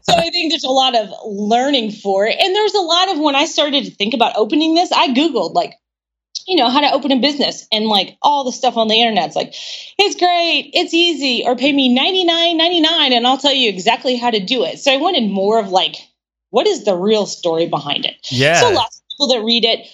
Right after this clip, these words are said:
Speaker 1: want to start a business. Lots of people just like us. Lots of people want entertainment. Who knows what it is? I don't know. People that, you know, kind of share it with somebody who share it with somebody else. And now it's, like, a thing.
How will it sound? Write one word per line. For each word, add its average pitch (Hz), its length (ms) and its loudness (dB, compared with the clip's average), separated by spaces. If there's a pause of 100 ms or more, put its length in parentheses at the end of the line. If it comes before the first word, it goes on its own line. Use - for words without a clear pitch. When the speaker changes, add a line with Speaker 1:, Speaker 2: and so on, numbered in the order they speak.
(180)
Speaker 1:
want 202 280 0
to 233 60 0
start 233 220 0
a 233 40 2
business. 208 460 -2 (360)
Lots 247 220 0
of 208 60 -4
people 202 220 -2
just 185 340 -2 (160)
like 170 540 -2
us. 175 320 0
Lots 202 200 2
of - 40 -12
people 185 340 0
want 180 240 0
entertainment. 185 680 0 (300)
Who 339 140 2
knows 165 380 0
what 165 180 -2
it 170 120 0
is? 151 340 0
I 262 140 2
don't 220 120 0
know. 214 120 2
People 302 320 -2
that, 247 80 2
you 247 120 2
know, 202 140 -2
kind 202 160 -2
of 202 80 0
share 214 320 -2
it - 60 -6
with 208 100 -6
somebody 202 360 0
who 156 80 -10
share 185 320 -2
it - 40 -6
with - 100 -8
somebody 202 380 0
else. 180 280 0 (540)
And 233 140 2
now 240 180 2
it's, 262 120 -4
like, 220 260 -2 (600)
a 214 80 0
thing. 196 600 -4